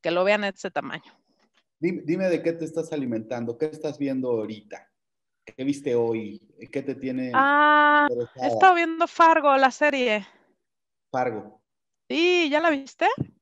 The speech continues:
Speaker 2: No, eh, vi la película, no sabía
Speaker 1: Ve
Speaker 2: que
Speaker 1: la serie. Está muy interesante porque es una serie, salen los hermanos, salen los,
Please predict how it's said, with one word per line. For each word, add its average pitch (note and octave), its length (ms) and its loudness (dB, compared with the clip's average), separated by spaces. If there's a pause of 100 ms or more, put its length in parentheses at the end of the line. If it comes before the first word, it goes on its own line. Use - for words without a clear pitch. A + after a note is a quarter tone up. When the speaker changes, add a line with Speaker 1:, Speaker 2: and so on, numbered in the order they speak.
(160)
Speaker 2:
No, C3+ 320 -4
eh, A#2+ 240 -2
vi A#2+ 180 -6
la B2+ 140 -6
película, A#2+ 480 -4
no A#2 200 -8
sabía B2 200 -2
Speaker 1:
Ve C4 140 6
Speaker 2:
que C4+ 140 6
Speaker 1:
la D4 160 8
serie. C4+ 420 2 (320)
Está C#4+ 260 0
muy D4+ 120 -2
interesante B3 540 -2
porque A3+ 220 -8
es A3 100 -8
una B3+ 180 -4
serie, A3+ 560 -4 (520)
salen D4 440 2
los B3 280 0
hermanos, A#3+ 640 -2
salen C#4 380 -2
los, - 880 -12